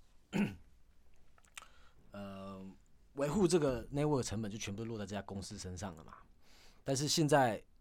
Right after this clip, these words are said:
呃，维护这些，在一个 decentralized ledger 里面，或者 decentralized database 好了，不一定是 ledger，decentralized environment 里面，其实 cost of main-，maintenance 就是 spread around 很多人啊。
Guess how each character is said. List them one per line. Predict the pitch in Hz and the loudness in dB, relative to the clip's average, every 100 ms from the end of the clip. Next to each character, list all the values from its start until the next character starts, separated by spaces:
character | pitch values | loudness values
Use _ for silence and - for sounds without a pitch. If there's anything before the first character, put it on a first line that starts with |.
| - - - - - - | -20 -20 -20 -20 -20 -10
呃， | 101 98 | -6 -4
维 | 101 | -2
护 | 123 156 | 0 2
这 | 135 | 4
些， | 143 - - - - | 4 2 -8 -20 2
在 | 202 | 4
一 | 160 | 6
个 | |
decentralized | 147 127 156 151 151 123 113 | 4 2 2 2 2 2 0
ledger | 127 123 127 | -2 0 0
里 | 104 87 | -2 -2
面， | 104 87 76 - | -4 -4 -10 -10
或 | - 120 | -4 -4
者 | |
decentralized | 113 123 123 117 | -2 -2 -2 -2
database | - 127 123 120 117 87 | -2 0 0 0 -2 -2
好 | 78 64 | -10 -14
了， | - | -6
不 | |
一 | 120 | -6
定 | 95 | -4
是 | 101 | -6
ledger，decentralized | 131 85 76 - - - - - 120 151 143 131 101 95 95 | -6 -6 -8 -12 -20 -20 -20 -8 -2 0 0 -2 -4 -8 -12
environment | - 120 131 123 143 160 135 | -8 -4 -2 4 6 8 6
里 | 104 | 0
面， | 87 117 95 | -4 -4 -4
其 | - | -6
实 | 104 104 104 - - - - - | -6 -6 -10 -14 -20 -20 -20 -6
cost | - 143 | 0 0
of | 123 | 0
main-，maintenance | 107 113 - 143 135 117 90 | -4 -6 -2 -2 0 -4 -4
就 | - | -4
是 | 107 | -2
spread | 113 - 135 123 | -2 -2 -2 -2
around | 104 110 95 | -2 -4 -6
很 | 90 | -6
多 | 107 110 | -4 -4
人 | 78 80 | -6 -6
啊。 | 80 | -8